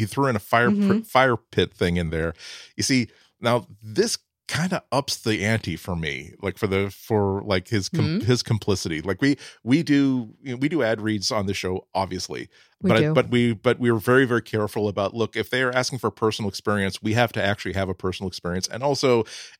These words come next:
Speaker 1: if my personal experience with the product or service is not good, uh, <laughs> instead of recording the ad, I basically message the people at, at Relay who handle that stuff, and they handle it very diplomatically. They're, they never put us in a per-,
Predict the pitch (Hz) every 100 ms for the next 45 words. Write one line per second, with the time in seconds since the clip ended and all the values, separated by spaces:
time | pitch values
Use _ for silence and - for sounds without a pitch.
0 | _ 127 127 - 120 113 123 117 110 98
1 | - 110 107 - 104 95 _ 95 117 107
2 | 104 101 - 104 98 - 98 98 90 -
3 | 104 101 85 - 73 87 87 - - _
4 | - _ - - - 107 - 160 127 -
5 | 123 107 107 110 104 98 104 104 92 104
6 | 95 101 95 95 95 98 90 - - 98
7 | 90 107 101 95 98 - 92 92 - -
8 | 101 101 101 95 95 95 95 107 98 95
9 | - 90 - - - - 113 120 113 113
10 | 110 95 101 101 90 90 90 90 90 92
11 | 87 98 101 107 104 104 110 107 - 107
12 | 98 104 92 98